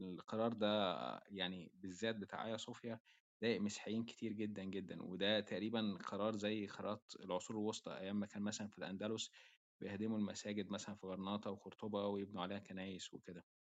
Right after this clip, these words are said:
فبصراحة الباراجراف نفسه رائع، إن هو بتقول الموضوع كله، آه، لو المسلمين والمسيحيين بصوا لآيا صوفيا إن هو من منظور عمراني، فبتقول حضرتك إن هو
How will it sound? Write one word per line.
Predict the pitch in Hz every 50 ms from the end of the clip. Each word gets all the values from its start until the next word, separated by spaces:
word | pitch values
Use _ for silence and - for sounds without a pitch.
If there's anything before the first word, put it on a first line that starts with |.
| _ _ _ _ _ _ _ _ _
فبصراحة | - 104 - - 113 110 113 113 - 107 98 98 98 92 98
الباراجراف | 98 98 95 92 92 92 - - 101 98 110 110 113 -
نفسه | 104 101 104 - - 92 90
رائع، | 98 95 67 76 101
إن | 92 95 92
هو | 98 104 104 95
بتقول | - - 92 85 - - 104 113 107 101 - 95
الموضوع | 98 92 82 69 92 101 101 92 92 95 110 107
كله، | 107 - - 113 110 107 107 110 - _ _ _ _ _ _ _ _ _ _ _ _ _ -
آه، | 87 87 87 87 87 85 82 87 87 - - - 80 82 - - - - - _ -
لو | 104 107 110 107 101 - - -
المسلمين | 104 104 104 104 - 107 117 117
والمسيحيين | 113 107 101 104 - - 101 110 110 107 - - - -
بصوا | 95 107 117 - - - 98
لآيا | - - - 110 107
صوفيا | 104 - - 120 - - 127 120 113 - - 104
إن | 101 95
هو | 104 107 107 95
من | - 104 104
منظور | 104 104 101 101 110 117 117
عمراني، | 95 95 98 98 104 104 98 92 82 - - _ _ _ _ _ _ _ _ _ _ _ _ -
فبتقول | - 98 92 92 101 104 120 127 120
حضرتك | - - 117 117 117
إن | 110 107
هو | 117 117 113 107